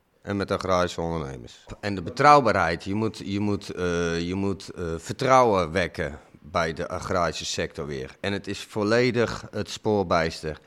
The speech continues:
Of dat het nou op landelijk niveau is of op provinciaal niveau.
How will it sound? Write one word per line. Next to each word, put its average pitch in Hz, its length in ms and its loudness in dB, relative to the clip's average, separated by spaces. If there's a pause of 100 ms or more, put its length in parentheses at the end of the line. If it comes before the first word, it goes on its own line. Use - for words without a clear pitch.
(240)
Of 90 140 -8
dat 107 180 2
het 92 120 -6
nou 92 240 2
op 82 80 -6
landelijk 107 400 2
niveau 90 460 0
is - 240 -6
of 98 180 -2
op 90 140 -4
provinciaal 98 540 0
niveau. 107 460 0